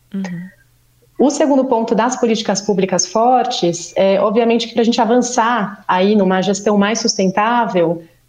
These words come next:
Speaker 2: é, não tem como não passar, é, por uma política pública forte das cidades, dos municípios, né? Os municípios, eles precisam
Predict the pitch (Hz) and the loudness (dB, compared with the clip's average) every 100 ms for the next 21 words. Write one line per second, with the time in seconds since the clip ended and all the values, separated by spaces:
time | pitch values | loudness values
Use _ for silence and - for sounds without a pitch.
0 | - 196 196 208 240 311 311 247 254 254 | -2 0 2 4 4 2 2 0 2 2
1 | 254 233 262 262 220 - 208 240 220 208 | 2 2 2 2 0 -2 -2 0 -2 -6
2 | _ _ - 190 190 185 196 _ _ _ | _ _ -2 2 2 0 -2 _ _ _
3 | 247 247 247 240 233 - 226 233 226 233 | 2 2 2 0 0 0 0 0 0 0
4 | 226 - 226 226 240 220 220 226 202 208 | -2 0 0 0 0 0 0 0 2 2
5 | 190 - 180 208 214 226 220 233 214 - | 0 -4 -2 2 4 2 2 -2 -2 -2
6 | 160 - - 185 190 190 196 202 208 208 | -2 -2 0 0 2 2 2 2 0 0
7 | 214 214 214 - 226 - 214 233 226 | 2 2 0 -2 -2 0 2 2 0